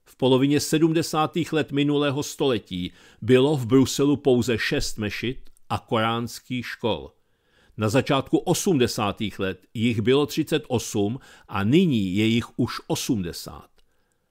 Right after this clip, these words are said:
A tak, píše v titulku belgický týdeník Lviv,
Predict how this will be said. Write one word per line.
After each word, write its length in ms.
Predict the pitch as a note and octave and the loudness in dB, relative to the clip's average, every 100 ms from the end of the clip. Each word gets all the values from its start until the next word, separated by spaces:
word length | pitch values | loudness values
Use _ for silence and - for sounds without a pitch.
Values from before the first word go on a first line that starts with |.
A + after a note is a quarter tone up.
| _ _ _ _ | _ _ _ _
A 120 | A#2 G#2+ | -4 -2
tak, 440 | - A2 C#3+ - | 0 -2 -2 -10
píše 320 | - A2 - | -4 -2 0
v 60 | A2+ | 0
titulku 560 | B2+ A2+ B2+ A#2 - C#3 | 0 0 0 0 0 2
belgický 640 | A#2+ A#2+ A#2 A#2+ - C3 | 2 2 0 -4 -4 -6
týdeník 640 | - B2 A2+ A#2 A#2+ B2+ C3+ | 0 0 2 0 0 -2 0
Lviv, 540 | G#2+ F2+ G2 - - | -2 -2 -8 -10 -20